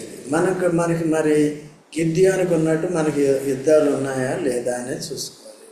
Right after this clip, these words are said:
కదా. సువార్తకు వెళ్ళినప్పుడు ఉంటుంది, ప్రార్థన చేసినప్పుడు ఉంటుంది, లేచినప్పటి నుంచి మళ్ళీ పండుకునే వరకు కూడా మనకి విరోధంగా శరీరం పోరాడుతుంది, లోకం పోరాడుతుంది. అనేక సార్లు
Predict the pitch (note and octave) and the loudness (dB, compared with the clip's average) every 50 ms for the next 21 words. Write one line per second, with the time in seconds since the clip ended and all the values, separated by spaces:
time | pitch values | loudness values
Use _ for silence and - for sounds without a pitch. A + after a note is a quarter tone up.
0 | - _ _ _ _ _ _ _ _ - D3+ F3 E3+ - D#3 C#3+ C#3 D3 C#3+ C#3 | -20 _ _ _ _ _ _ _ _ -2 -2 0 0 0 0 2 2 2 2 2
1 | - D3 C3+ C3+ C#3+ C#3+ C#3 D3+ D#3 D3+ D3+ D3+ D3+ D#3 D#3 D3+ D#3+ D#3 D#3+ D#3+ | 0 -4 -2 0 0 2 2 2 0 0 -2 -4 -6 -6 -6 -6 -6 -6 -2 0
2 | D#3+ E3 D#3+ D#3+ C3 B2+ C3 C3 B2+ C3+ C3+ C3+ C3+ C#3 D3 D3 - - D#3+ D#3 | 0 0 0 0 -2 -4 -4 -4 -6 -8 -6 -4 0 0 0 0 -2 -4 -4 -6
3 | D#3 D#3 D#3 D3+ D3+ D3+ - D#3+ D#3+ D#3 D#3+ D#3+ D#3+ E3 D#3+ D#3+ - - - - | -6 -6 -4 -4 -4 -4 -2 -4 -4 -2 -2 -2 -2 -2 -4 -6 -10 -14 -16 -18
4 | - - - - - - C3+ C#3+ D3+ D3+ D3+ D3+ D3 D3 D3 D3 D3 D3+ D#3 D#3+ | -18 -20 -20 -20 -10 -2 2 4 4 4 4 2 0 0 -2 0 -2 -2 -2 -2
5 | D#3+ D#3+ D#3+ E3 E3 E3 D#3+ D3+ C#3+ C#3 C#3 C3+ C3+ C#3 C3+ C#3 D3 C#3+ D#3 D3+ | -2 -2 -2 -2 -2 -2 0 -2 0 0 -2 -2 -4 -6 -6 -4 -4 -4 -2 -2
6 | D3+ D3 D3 D3 D3 D3 D3+ D3 D#3+ D#3 D3+ D#3 D#3+ D#3 D#3 D#3+ D#3+ D#3+ D#3+ - | 0 0 2 2 2 0 0 -2 -4 -4 -4 -2 -2 -2 -2 -2 -4 -6 -8 -12
7 | - - - _ _ _ _ _ _ - C#3+ C#3 C#3+ C#3 C#3 C#3 C#3 C#3+ D3+ D#3 | -18 -20 -20 _ _ _ _ _ _ -8 -4 -4 -2 0 0 0 0 2 2 4
8 | D#3 D3+ D#3+ D#3 D3 D3 D3 D3 C#3+ - - C3+ C3 D3+ D3+ D3+ D3+ D3+ D3+ D3 | 4 4 2 2 2 2 2 2 2 0 -2 -2 0 0 0 0 0 -2 -4 -2
9 | D3 D3+ D3+ D3+ D#3 D#3 D#3 D3+ - - D#3 D#3 D#3 D#3 D3+ C3 B2+ C3 C#3 - | -2 -2 0 0 0 0 0 -2 -4 -6 -8 -6 -6 -6 -4 -2 -2 -2 -2 -2
10 | - D3 D3 D3 D3 D3 D3+ D3+ D3+ D3+ D3+ D3+ C#3+ - D#3+ D#3 D3+ D#3 D#3+ D#3+ | -4 -6 -6 -6 -4 -2 -2 0 0 0 0 -2 -4 -8 -8 -6 -4 -4 -4 -6
11 | - - - - - - - - - - - C#3 D3+ D3+ C#3 - - E3 D3+ D3+ | -8 -14 -18 -20 -20 -20 -20 -20 -18 -8 -4 0 0 0 0 0 0 2 2 2
12 | D3+ D3+ | 2 -2